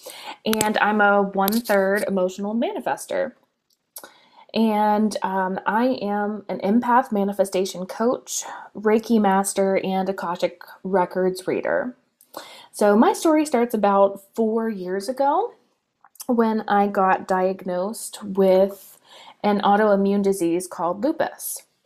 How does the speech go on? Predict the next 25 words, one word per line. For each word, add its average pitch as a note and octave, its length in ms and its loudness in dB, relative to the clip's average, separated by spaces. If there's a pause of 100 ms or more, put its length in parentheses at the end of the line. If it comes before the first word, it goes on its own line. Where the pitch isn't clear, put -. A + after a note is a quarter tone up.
(560)
At C4 220 -2
that C#4+ 240 4
time, A3 540 0 (280)
I G3 480 4
was G3 160 2
actually F#3+ 420 2
in F#3 140 0
my F3+ 280 2
last G#3 580 2
semester F3+ 600 -2
for G3+ 120 -8
my F#3 140 -2
master's F#3 520 -2
degree E3 580 -4 (420)
while G3 380 6
also F#3 420 4
working F3+ 380 0
full-time. G3 720 0 (340)
A F#3 100 -8
great A3+ 520 -2
combination A3+ 680 -2
for G#3+ 160 -4
a G#3+ 60 -4
manifester, A#3 840 -4 (160)
but, G#3 440 0